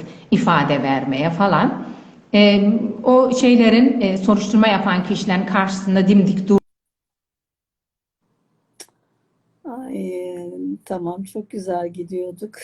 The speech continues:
Speaker 2: <laughs> Gelin.
Speaker 1: Orada namaz kılmak istedim. E,
Speaker 2: Hı.
Speaker 1: hatta giderken böyle gözümden akan yaşları bir çöpçü amca gördü. "Niye ağlıyorsun kızım?" dedi.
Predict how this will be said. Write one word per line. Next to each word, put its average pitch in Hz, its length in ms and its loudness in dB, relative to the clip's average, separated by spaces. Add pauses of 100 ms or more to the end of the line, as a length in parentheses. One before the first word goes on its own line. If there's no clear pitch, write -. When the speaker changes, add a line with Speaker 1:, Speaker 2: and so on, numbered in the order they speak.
(200)
Speaker 2:
<laughs> - 800 -10
Gelin. 196 460 -2 (2750)
Speaker 1:
Orada 247 560 4 (200)
namaz 220 380 2
kılmak 143 460 -4
istedim. 170 560 -2 (460)
E, 226 100 4
Speaker 2:
Hı. 226 40 4
Speaker 1:
hatta 247 320 2
giderken 233 800 2 (100)
böyle 226 180 4
gözümden 226 500 6
akan 202 340 0
yaşları 220 520 2
bir 226 100 4
çöpçü 214 340 0
amca 190 260 0
gördü. 180 400 4
"Niye 330 160 8
ağlıyorsun 214 600 4
kızım?" 220 420 2
dedi. 156 380 -2